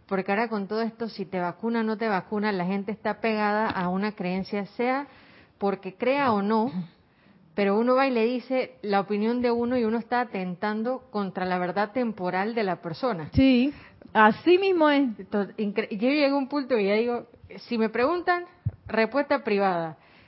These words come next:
Speaker 1: ¿Qué opinión? No tengo ninguna <laughs> opinión. Es más,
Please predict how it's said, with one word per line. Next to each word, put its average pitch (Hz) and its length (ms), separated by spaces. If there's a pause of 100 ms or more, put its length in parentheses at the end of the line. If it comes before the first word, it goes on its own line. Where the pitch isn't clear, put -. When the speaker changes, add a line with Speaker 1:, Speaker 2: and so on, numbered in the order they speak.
(160)
Speaker 1:
¿Qué 277 140 (120)
opinión? 269 840
No 240 160
tengo 262 260
ninguna 226 380
<laughs> - 100
opinión. 285 680 (1800)
Es 254 180
más, 285 280